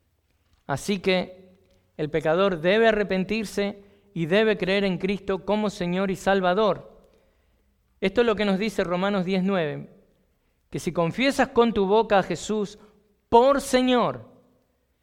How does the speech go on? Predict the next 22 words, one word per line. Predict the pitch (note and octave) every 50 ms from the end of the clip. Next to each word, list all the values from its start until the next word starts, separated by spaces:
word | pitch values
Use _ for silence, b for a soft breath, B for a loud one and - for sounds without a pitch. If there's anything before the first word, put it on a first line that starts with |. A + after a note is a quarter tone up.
| _ _ _
y | - E3+ F3 E3 -
crees | - F#3+ A3 A#3+ B3 - -
en | A#3 G#3+
tu | F#3+ G3+ F3+
corazón | F#3+ F3+ F3+ E3+ E3+ - G#3+ G#3+ G3+
que | - E3+
Dios | E3 F#3+ G#3+ G#3+ F#3+
lo | F#3+ G3 G#3
resucitó | G#3+ G#3 F#3+ - F3 D3 E3 E3 C#3+ F3 G3 F#3+
de | F#3
entre | F#3+ F#3+ F3 E3+ E3
los | D#3+ C#3+
muertos, | C#3 D#3+ F3+ G3 G3+ G3+ G#3 G3+ F#3 - - b b b b b b b b b b _ _ _ _
serás | _ - - D3 C#3+ D3+ E3 F3 E3+ - - - - - _
salvo. | _ - - E3 D3+ D3+ D3 C3+ C3 B2 A#2+ - _ _ _ _ _ _ _ _ _ _ _ _ _ _ _ _ _ _ _ _
Por | F#3+ G3 A3 A3+
Señor. | - - A3 A3 A3+ A3 G#3 D#3+ C3+ - - - - _ _ _ _ _ _ _ _ _ _ _ _ _ _ _ _ _ _ _ _ _ _ _ _ _ _ _
Hay | - C#3
gente | - G3 G3+ G3 G#3 F#3
que | E3 F3
dice, | F3 F#3 G3 F3+ F#3 - F3+ F3
"Bueno, | E3+ F#3 F3 D#3 C#3+ C3+ B2 -